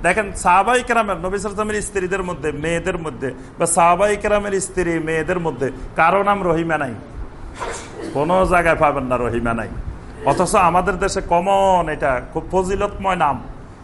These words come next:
বরকতময় নাম। আমরাও দোয়া করি, নাম রাখার দিন কই, "হুজুর, বিবি রহিমা রাখতে চাইছি।" কয়, "আলহামদুলিল্লাহ, আলহামদুলিল্লাহ, খুব সুন্দর নাম, নবীর স্ত্রীর নাম, এত বড় সুন্দর নাম আর পাইবেন কই?" দোয়া করতে করতে, "হুজুর, আল্লাহ,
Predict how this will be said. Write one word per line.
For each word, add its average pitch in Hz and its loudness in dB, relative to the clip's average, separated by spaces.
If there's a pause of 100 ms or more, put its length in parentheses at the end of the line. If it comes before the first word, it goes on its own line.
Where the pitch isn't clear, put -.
(120)
বরকতময় 180 0
নাম। 147 2
আমরাও 175 2
দোয়া 185 2
করি, 156 -4 (220)
নাম 147 -2
রাখার 160 0
দিন 170 -6
কই, 175 -4
"হুজুর, 175 0
বিবি 180 0
রহিমা 196 0
রাখতে 185 -2
চাইছি।" 139 -4 (400)
কয়, 170 4
"আলহামদুলিল্লাহ, 180 2
আলহামদুলিল্লাহ, 151 -4
খুব 208 0
সুন্দর 233 0
নাম, 196 2 (260)
নবীর 214 0
স্ত্রীর 214 -6
নাম, 180 -2
এত 202 0
বড় 202 0
সুন্দর 208 -2
নাম 208 2
আর 185 2
পাইবেন 175 0
কই?" 180 -10 (440)
দোয়া 220 4
করতে 220 -2
করতে, 233 0
"হুজুর, 208 0
আল্লাহ, 214 4